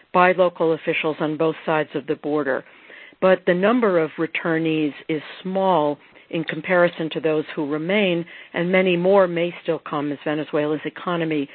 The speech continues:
continues to collapse. President Duque im-, imposed a quarantine on March twenty-fifth, and he's extended it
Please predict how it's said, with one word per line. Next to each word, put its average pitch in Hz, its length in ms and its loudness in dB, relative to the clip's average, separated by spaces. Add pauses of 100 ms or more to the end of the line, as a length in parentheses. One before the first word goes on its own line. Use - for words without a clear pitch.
(200)
continues 151 600 -4
to - 80 -6
collapse. 139 540 -6 (960)
President 208 480 4
Duque 226 240 0
im-, 180 300 2 (220)
imposed 214 560 -2
a 156 60 0
quarantine 170 840 -2
on 160 160 -6
March 175 220 0 (160)
twenty-fifth, 160 600 0 (560)
and 170 100 -2
he's 170 200 -4
extended 220 600 2
it 160 80 2